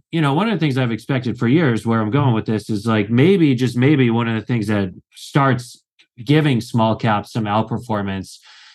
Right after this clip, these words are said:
is just a greater degree of dispersion in general. 'Cause heading into,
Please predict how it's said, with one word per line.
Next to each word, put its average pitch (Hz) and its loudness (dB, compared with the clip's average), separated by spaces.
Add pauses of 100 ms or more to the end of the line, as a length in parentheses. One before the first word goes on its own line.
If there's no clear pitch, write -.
(140)
is 131 2
just 202 2
a 220 4
greater 139 2
degree 120 2
of 110 0
dispersion 117 -2
in 98 -2
general. 98 -4
'Cause 110 -4
heading 127 2
into, 120 0